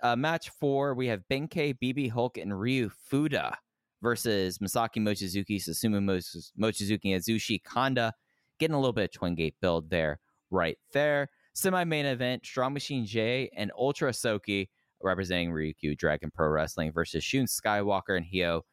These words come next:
And then another Lek Fuarun Mask Prize six-man tag team match. Dream and Triangle Gate skirmish in Osaka case. Motoko Kakuta teams with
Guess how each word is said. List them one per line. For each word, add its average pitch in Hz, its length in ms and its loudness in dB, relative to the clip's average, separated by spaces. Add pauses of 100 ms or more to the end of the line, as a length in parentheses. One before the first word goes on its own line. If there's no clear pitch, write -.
(380)
And 127 160 0
then 143 220 -2 (120)
another 135 720 0 (560)
Lek 104 360 0 (320)
Fuarun 101 580 2
Mask 90 360 -2 (280)
Prize 90 360 0 (120)
six-man 120 760 0
tag 104 380 0
team 95 280 -2
match. 85 380 0 (280)
Dream 190 400 0
and 143 160 -4
Triangle 170 640 0
Gate 143 340 -4
skirmish 160 480 0
in 135 100 2
Osaka 156 480 0
case. 147 480 -2 (520)
Motoko 160 380 0
Kakuta 110 580 0
teams 110 520 -2
with 90 360 2